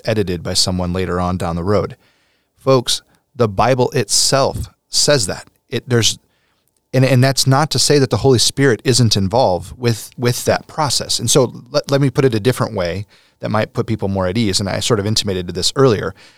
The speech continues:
Imagine with me that Moses looks back on this day twenty years, thirty years later, and writes the beginning of this chapter, 'cause I believe most of Exodus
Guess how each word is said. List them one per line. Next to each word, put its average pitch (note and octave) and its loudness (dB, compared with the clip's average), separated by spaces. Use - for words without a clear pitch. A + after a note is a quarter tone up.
Imagine C#3+ 2
with F2+ -6
me G2+ -8
that A#2+ -2
Moses A#2+ 2
looks C3 2
back C3 0
on G2+ 0
this A2+ 0
day F#2+ -2
twenty C3 2
years, F#2+ 0
thirty A#2+ 4
years G2+ 2
later, G2 0
and A#2+ 2
writes - -2
the G#2 -12
beginning A#2 0
of G2 -2
this G2 0
chapter, - -6
'cause - 0
I F3 4
believe C#3+ 0
most A2+ 2
of G#2 2
Exodus F#2+ 0